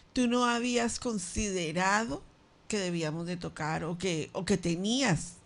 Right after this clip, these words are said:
que se debían de tocar. Entonces yo te pido que estés muy centrado en el ayuno, muy centrado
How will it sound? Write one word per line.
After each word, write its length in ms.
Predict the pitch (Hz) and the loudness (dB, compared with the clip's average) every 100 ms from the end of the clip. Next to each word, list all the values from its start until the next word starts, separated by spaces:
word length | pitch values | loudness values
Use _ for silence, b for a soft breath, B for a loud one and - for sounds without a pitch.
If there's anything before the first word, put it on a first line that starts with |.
| - _ | -20 _
que 120 | - | -8
se 140 | 175 185 | -2 -2
debían 520 | 151 147 170 202 160 | 0 -2 -4 -4 -4
de 80 | 151 | -8
tocar. 360 | 160 - 92 - - B B B B B B B | -8 -8 -12 -14 -20 B B B B B B B
Entonces 320 | - 220 254 | -4 -2 4
yo 160 | 269 | 6
te 100 | 254 | 6
pido 300 | 262 302 262 | 4 4 4
que 100 | 254 | 2
estés 460 | 247 - 185 175 - | -2 -2 -2 -2 -4
muy 400 | 214 208 233 320 | -2 2 4 4
centrado 480 | 311 302 277 247 240 | 4 0 4 4 4
en 80 | 233 | 0
el 140 | 208 | -2
ayuno, 420 | 175 170 170 180 | -4 -4 -4 -4
muy 300 | 196 190 254 | -6 -4 -4
centrado 720 | 262 254 214 208 196 190 208 | -4 -6 -2 0 2 2 -2